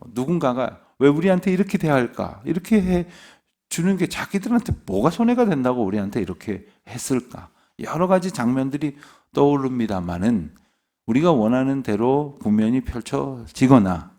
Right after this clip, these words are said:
그렇지 않거나 오직 하나님의 은혜 안에 우리가 있다고 한다면, 인도하심의 은혜 가운데 있다고 한다면 그것이 설령 우리가 예상하지 못했던, 어, 어떤 고난의 길, 때로는 어떤 두려울 수밖에 없는,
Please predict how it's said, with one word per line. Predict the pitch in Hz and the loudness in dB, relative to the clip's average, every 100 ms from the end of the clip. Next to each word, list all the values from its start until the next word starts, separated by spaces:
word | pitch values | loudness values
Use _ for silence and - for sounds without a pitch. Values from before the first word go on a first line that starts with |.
| _ | _
그렇지 | 127 127 - 143 - | -4 -4 -6 -10 -10
않거나 | - 95 110 - 196 107 85 - _ _ _ _ _ - | -6 0 2 6 4 4 -4 -12 _ _ _ _ _ 4
오직 | 139 202 233 | 6 6 4
하나님의 | 220 214 208 208 208 120 | 2 4 4 2 2 2
은혜 | 165 214 | 4 6
안에 | 202 208 | 8 6
우리가 | 131 143 151 | 6 2 0
있다고 | 117 147 143 | 2 0 2
한다면, | 113 104 101 90 | 0 0 -4 0
인도하심의 | 135 202 226 202 - 196 196 | 2 6 8 6 4 -2 0
은혜 | 135 151 | 0 -2
가운데 | 147 139 143 143 | 0 0 2 0
있다고 | 120 120 247 220 | -2 6 8 8
한다면 | 127 98 90 87 110 85 - - - | 2 -2 -8 -6 -6 -6 -12 -20 -16
그것이 | - 175 185 156 | 4 6 8 6
설령 | 196 190 180 180 | 6 6 4 2
우리가 | 139 120 139 | 0 0 2
예상하지 | 107 107 127 123 120 | 2 2 -2 -2 -4
못했던, | 107 87 - 117 - 104 113 98 - - _ _ - | -8 -8 -4 -6 -2 0 2 2 -4 -20 _ _ -12
어, | 87 82 85 | -8 -6 -6
어떤 | - 127 120 120 | -4 0 0 -2
고난의 | - 117 156 147 139 | 0 2 4 4 2
길, | - 117 135 - _ _ _ | 0 0 0 -4 _ _ _
때로는 | - 151 156 175 147 92 - _ _ _ | 6 6 6 4 0 -6 -16 _ _ _
어떤 | - 160 156 | -4 -2 -2
두려울 | - 147 156 170 170 170 175 | 0 4 6 10 10 10 6
수밖에 | 165 180 180 165 165 175 | 2 0 2 2 2 0
없는, | 143 143 147 107 92 | 2 4 4 2 -2